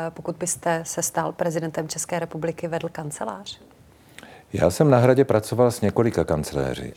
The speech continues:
Speaker 2: a nikdy tam nebyl takový cirkus jako dneska. To znamená, já hledám člověka, který bude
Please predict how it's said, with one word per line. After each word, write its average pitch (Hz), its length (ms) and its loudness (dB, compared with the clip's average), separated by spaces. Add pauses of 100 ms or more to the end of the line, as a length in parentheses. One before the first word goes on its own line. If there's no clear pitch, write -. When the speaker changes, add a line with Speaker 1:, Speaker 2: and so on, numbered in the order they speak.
Speaker 2:
a 73 460 2
nikdy 87 380 2
tam 104 160 4
nebyl 101 260 6
takový 98 320 0
cirkus - 420 -2
jako 95 180 2
dneska. 73 480 -4
To 71 120 -4
znamená, 78 420 0
já 73 140 2
hledám 82 400 0
člověka, 76 520 0
který 76 340 -2
bude 69 340 -2